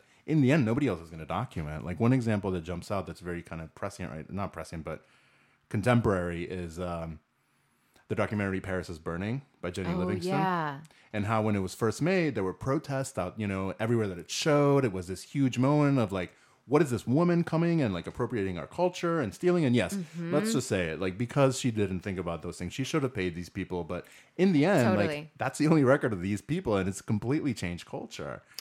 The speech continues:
Speaker 2: I know.
Speaker 1: To the point where, like, now, now she was, like, I saw that, like, for that T V show Pose, that is written by trans people for trans people. It's their stories in a way. It's their hopes and dreams. Like, she was a consultant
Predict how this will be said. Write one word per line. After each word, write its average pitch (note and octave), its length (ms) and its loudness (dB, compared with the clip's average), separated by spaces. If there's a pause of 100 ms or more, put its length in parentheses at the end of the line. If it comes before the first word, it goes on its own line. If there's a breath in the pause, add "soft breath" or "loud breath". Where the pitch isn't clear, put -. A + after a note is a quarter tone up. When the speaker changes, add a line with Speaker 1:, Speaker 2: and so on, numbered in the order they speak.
Speaker 2:
I F3 120 -4
know. F3+ 420 0
Speaker 1:
To C#3 80 2
the B2 100 4
point C3+ 240 2
where, B2+ 80 2
like, B2 140 2
now, G#2+ 240 2
now A#2 380 2
she A#2+ 280 -4
was, A2+ 220 2
like, F#2+ 320 0
I G2 80 -4
saw G2+ 280 -2
that, F#2+ 180 -2
like, F2+ 120 -10
for G2 120 -8
that F2+ 160 -4
T G#2 100 -8
V F#2 120 -6
show F2 180 -8
Pose, E2 460 -8
that E2+ 180 -6
is A#2+ 260 -2
written F#2 240 -4
by E2 120 -8
trans F2 320 -10
people F2 340 -10
for B2 180 -4
trans F2+ 280 -10
people. E2+ 260 -12
It's - 100 -14
their A2+ 160 -6
stories F2+ 340 -8
in E2+ 80 -8
a E2+ 80 -8
way. E2 220 -10 (240 soft breath)
It's - 100 -20
their A2 140 -2
hopes G#2 220 -6
and F2+ 100 -6
dreams. E2+ 220 -6
Like, E2+ 160 -8 (260 loud breath)
she - 140 -2
was B2 120 4
a B2 60 2
consultant A#2 600 -6